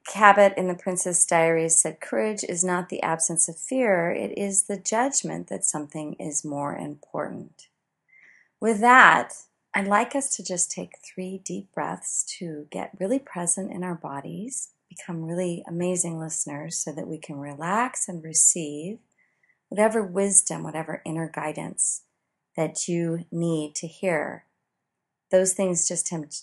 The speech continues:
tend to jump right out at you when you're super present. So let's just take a couple of deep breaths. Breathing in sunlight and exhaling any fear or tension you feel in your body.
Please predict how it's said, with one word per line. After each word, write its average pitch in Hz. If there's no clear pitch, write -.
tend 175
to 175
jump 202
right 196
out 151
at -
you 160
when 147
you're 143
super -
present. -
So 147
let's 277
just 302
take 180
a 175
couple 180
of 190
deep 190
breaths. -
Breathing 269
in 247
sunlight 226
and 185
exhaling 180
any 170
fear 170
or 160
tension 160
you 156
feel 156
in 156
your 151
body. 151